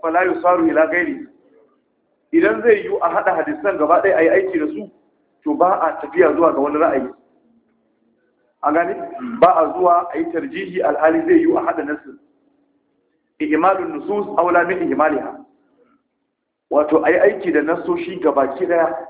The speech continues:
ya fi da a yi watsi da wasu a ɗauki wasu. Tunda wa'inda kai watsi da su mai suka ma?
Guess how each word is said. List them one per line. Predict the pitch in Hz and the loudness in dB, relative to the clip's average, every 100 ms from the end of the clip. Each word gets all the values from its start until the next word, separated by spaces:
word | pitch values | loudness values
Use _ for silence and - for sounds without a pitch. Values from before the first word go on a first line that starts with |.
| - _ 285 | -20 _ 0
ya | 180 - | 2 2
fi | 208 | 0
da | 170 | 0
a | 143 | 2
yi | 175 | 4
watsi | 165 143 - | 4 0 -2
da | 156 | 0
wasu | 160 165 | 2 2
a | 170 | 0
ɗauki | 147 131 143 | 0 -4 -4
wasu. | 147 147 143 _ _ _ _ _ _ _ _ _ | -6 -8 -14 _ _ _ _ _ _ _ _ _
Tunda | 185 175 | 0 2
wa'inda | 160 160 160 | 2 2 0
kai | 208 | 2
watsi | 220 180 190 | 2 0 -2
da | 175 | -6
su | 165 | -6
mai | 175 160 | -8 -6
suka | 180 | -2
ma? | 160 143 | 0 -2